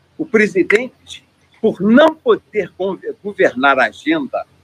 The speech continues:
política do Congresso Nacional, pode sim, porque ele fica sem poderes para governar, ele pode pedir, ser, ter contra ele pedido de impedimento, pedido de impeachment. Isso é hoje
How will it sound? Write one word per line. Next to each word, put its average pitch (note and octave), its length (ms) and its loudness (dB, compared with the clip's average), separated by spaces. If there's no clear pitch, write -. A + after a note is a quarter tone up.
política D3 500 -4
do A#2+ 120 -10
Congresso A2+ 500 0
Nacional, A2 560 -2
pode A#3 500 4
sim, C#4 260 -2
porque - 280 0
ele G3+ 200 2
fica A3+ 460 0
sem G#3 260 0
poderes F3 640 2
para C#3 300 -2
governar, A#2 720 -10
ele F3 220 2
pode F3 420 0
pedir, - 460 -14
ser, F3 320 -2
ter G3 200 4
contra D#3+ 340 4
ele F#3+ 120 6
pedido F#3+ 400 -10
de - 140 -8
impedimento, C#3 800 -2
pedido - 380 -14
de C4 100 -20
impeachment. - 540 -20
Isso - 280 -6
é E3+ 100 8
hoje G3 680 6